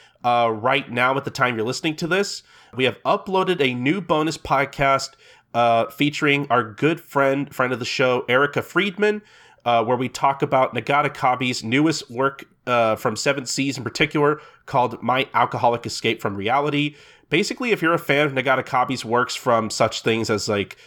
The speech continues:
uh, My Solo Exchange Diary and My Lesbian Experience with Loneliness, you know, we've done podcasts on those in the past, and again, we, we just recorded and put up a podcast about My Alcoholic Escape from Reality in particular. We had a lot of fun talking about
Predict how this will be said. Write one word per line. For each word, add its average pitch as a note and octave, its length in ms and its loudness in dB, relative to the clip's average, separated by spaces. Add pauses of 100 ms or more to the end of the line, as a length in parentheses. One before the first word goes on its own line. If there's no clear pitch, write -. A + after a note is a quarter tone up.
uh, A2 140 0
My A2 120 2
Solo A2+ 220 2
Exchange C3+ 480 -2
Diary B2 540 0
and G#2+ 260 -4
My G2+ 140 -2
Lesbian G#2+ 340 0
Experience G#2+ 360 -2
with G2+ 100 -6
Loneliness, D3+ 600 0 (460)
you F#3+ 80 0
know, C3+ 240 0
we've G#3+ 160 0
done A#3+ 220 0
podcasts D3+ 560 0
on C3+ 100 0
those B2+ 180 2
in A#2 100 -4
the G#2+ 60 -4
past, A#2 580 0
and A2+ 500 -2
again, C#3 340 0
we, B2 300 -2
we C3 100 0
just G3 240 -2
recorded D3 380 0
and B2 100 -4
put - 200 0
up E3+ 320 0
a A#2 60 -4
podcast A#2 560 0
about A2+ 540 0
My A#2 180 2
Alcoholic A2 440 2
Escape G#2+ 240 0
from G#2+ 120 -4
Reality G#2 340 2
in G2 40 -4
particular. F3 680 -2 (280)
We B2 80 2
had B2 100 4
a B2 40 2
lot C#3+ 240 2
of - 80 -2
fun C#3+ 240 0
talking B2+ 400 -2
about A#2 400 2